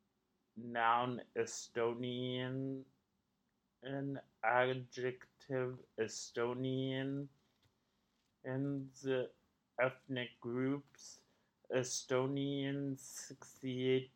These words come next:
point seven percent, Russian, twenty-four point eight, <clears throat> and twenty-four or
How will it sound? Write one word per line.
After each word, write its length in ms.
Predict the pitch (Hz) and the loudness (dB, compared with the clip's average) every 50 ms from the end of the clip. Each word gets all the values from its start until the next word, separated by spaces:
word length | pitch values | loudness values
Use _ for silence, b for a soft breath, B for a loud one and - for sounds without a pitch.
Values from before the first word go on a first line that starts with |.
| _ | _
point 280 | - 135 131 127 123 120 - - | -4 -2 0 0 -2 -4 -8 -8
seven 480 | - 135 131 127 123 123 127 123 123 - - | -4 -2 -2 -2 -2 -4 -4 -4 -6 -6 -4
percent, 640 | 127 123 120 113 - - 127 120 123 131 131 - - - - - - - 113 | -2 -2 -2 -4 -6 -6 -6 -4 -4 -4 -6 -8 -12 -16 -16 -18 -18 -10 -4
Russian, 840 | 120 123 123 131 131 - - - 143 135 135 135 135 135 135 135 - B B B B B B B B B B _ _ - - - - - | 0 4 4 4 4 2 -2 -4 -2 -2 0 2 2 2 2 0 -2 B B B B B B B B B B _ _ -20 -18 -14 -4 0
twenty-four 880 | 131 135 131 131 131 131 123 127 - _ - 123 120 123 127 117 - - _ - - | 2 2 2 2 0 0 -2 -4 -6 _ -4 0 2 2 2 2 0 -4 _ -10 -4
point 300 | 127 123 117 117 120 - - - - _ _ _ _ _ _ B B B B B _ _ - | -2 0 0 0 -2 -4 -8 -18 -20 _ _ _ _ _ _ B B B B B _ _ -4
eight, 280 | 127 127 131 135 139 135 _ _ - - - _ _ _ _ _ _ _ _ _ - - | 0 2 2 2 0 -4 _ _ -20 -20 -20 _ _ _ _ _ _ _ _ _ 0 2
<clears throat> 100 | - - | 6 8
and 540 | 175 202 160 147 147 151 139 139 139 131 - _ - | 8 8 8 8 6 6 4 4 2 0 -4 _ -12
twenty-four 1000 | - - 147 151 147 147 143 147 147 139 135 - - 139 143 139 143 139 139 139 - - B B B B B B B B B B B B B B B B B B _ - | -4 2 4 6 6 6 4 0 0 0 -2 -2 4 8 10 10 10 10 8 6 -2 -12 B B B B B B B B B B B B B B B B B B _ 4
or 500 | 131 135 139 139 139 135 139 135 135 | 6 8 10 10 12 10 10 8 6